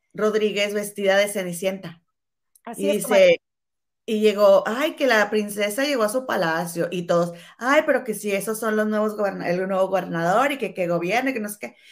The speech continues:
Speaker 1: Y luego le puso la mariposita, este, que aquí viene a, y se conecta con nosotras, le puso en, en los,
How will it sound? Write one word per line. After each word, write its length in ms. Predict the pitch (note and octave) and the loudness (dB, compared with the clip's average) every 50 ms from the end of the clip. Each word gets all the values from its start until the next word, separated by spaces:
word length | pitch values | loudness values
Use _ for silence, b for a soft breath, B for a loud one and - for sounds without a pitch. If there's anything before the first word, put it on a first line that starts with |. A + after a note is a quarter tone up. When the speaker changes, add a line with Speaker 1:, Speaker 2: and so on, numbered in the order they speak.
| B B B | B B B
Speaker 1:
Y 120 | - A3+ A3+ | 0 2 4
luego 160 | A3+ G#3+ A3 | 4 4 4
le 100 | A3+ A#3 | 4 2
puso 240 | A3 - A3 A3 B3 | 0 -2 -2 0 2
la 120 | B3 B3 A#3 | 2 2 2
mariposita, 800 | A3+ A3 G#3+ G3+ G3+ G3+ F#3+ F#3+ A#3 A#3 - A3 G#3 E3+ b b b b b b b _ | 2 0 -2 -2 -4 -6 -6 -6 -8 -6 -4 -4 -6 -6 b b b b b b b _
este, 400 | - F#3+ F#3+ F3+ F3+ - G3 F#3 | -6 -6 -6 -6 -8 -8 -8 -4
que 100 | F3 G3 | -2 -2
aquí 300 | E3+ E3 - G3 F#3+ F#3 | -2 -2 -2 -4 -6 -4
viene 400 | F#3+ G3+ G#3 F#3 F#3+ G3 G3 F#3+ | 0 0 0 0 0 0 -2 0
a, 200 | F#3 F3+ F3 F3 - | 0 0 0 -2 -4
y 80 | F3+ F3 | -6 -8
se 140 | - F3 | -8 -8
conecta 360 | - E3+ D#3+ E3+ E3+ E3+ G3 F#3+ | -8 -8 -6 -6 -8 -8 -8 -8
con 100 | G#3 G3+ | -6 -6
nosotras, 380 | G3+ F#3+ G3 F#3 F#3+ F#3 F#3 - | -6 -6 -4 -4 -4 -4 -6 -4
le 140 | - F#3 F#3 | -4 -4 -4
puso 380 | F#3 - F#3+ F#3 F3+ F#3+ F#3 F3+ | -2 -4 -6 -4 -2 0 0 0
en, 200 | F3+ F3 E3+ E3+ F#3 | 0 -2 -4 -6 -6
en 220 | F#3+ F3 E3+ E3+ | -6 -4 -4 -2
los, 180 | F3 E3+ E3+ | -4 -4 -6